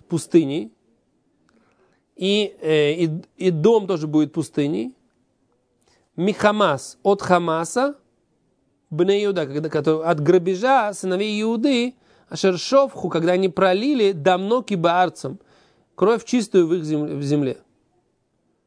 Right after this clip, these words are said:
Так вот здесь написано так, что миахамас, то есть от грабежа, слово «Хамас» — это грабеж, да, вы знаете, шеасу ли бней Иуда, которые сделали сыновьям Иудей, мале они алем килу шафху дамнаки. Я считаю, как будто они пролили чистую кровь в Иудее,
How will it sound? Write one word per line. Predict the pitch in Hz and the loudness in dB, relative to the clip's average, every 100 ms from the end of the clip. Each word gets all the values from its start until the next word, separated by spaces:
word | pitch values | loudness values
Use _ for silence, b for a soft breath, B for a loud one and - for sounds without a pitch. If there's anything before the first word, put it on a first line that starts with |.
| _ _ _ _ _ _ _ _ | _ _ _ _ _ _ _ _
Так | 131 | -8
вот | 143 | -4
здесь | 185 | -2
написано | 202 196 196 | -2 0 0
так, | 190 147 | 2 0
что | - 147 | 0 2
миахамас, | 175 185 185 202 202 247 208 151 - | 4 2 2 2 2 0 -2 -2 -8
то | 143 | -10
есть | - | -6
от | 147 | 0
грабежа, | 156 170 185 165 220 147 - _ _ | 2 4 2 2 2 2 -4 _ _
слово | 151 143 | -4 -2
«Хамас» — | 170 196 | -2 -2
это | 165 151 | 0 0
грабеж, | 156 165 127 | 0 0 0
да, | 123 | -2
вы | 127 | -2
знаете, | 139 127 - b b b b | -2 -2 -6 b b b b
шеасу | - - 170 165 - 269 | -6 2 4 2 0 0
ли | 226 | 0
бней | 185 196 190 | 0 2 2
Иуда, | 190 147 | 0 -2
которые | 135 147 | -2 -2
сделали | 147 214 190 151 - _ | 2 2 2 0 -4 _
сыновьям | - 156 165 175 | -4 0 2 2
Иудей, | 165 143 131 135 - | 2 0 -2 -2 -4
мале | 151 165 165 190 254 | -2 0 2 0 0
они | 220 214 | 0 0
алем | 190 226 254 | 0 0 -2
килу | - 208 | -2 -2
шафху | 190 175 196 | 0 -2 0
дамнаки. | 170 160 151 143 - b b b - | 0 0 -4 -8 -12 b b b -4
Я | 165 185 | 0 0
считаю, | - 196 269 294 | -2 -4 0 0
как | 233 | 0
будто | 214 | 0
они | 202 196 | 0 2
пролили | 190 214 202 | 0 0 -2
чистую | 175 180 175 160 | -4 -2 -2 0
кровь | 156 131 - _ _ _ _ _ _ _ | 0 -2 -8 _ _ _ _ _ _ _
в | 151 156 | -6 -4
Иудее, | 139 139 131 - | -2 -2 -4 -8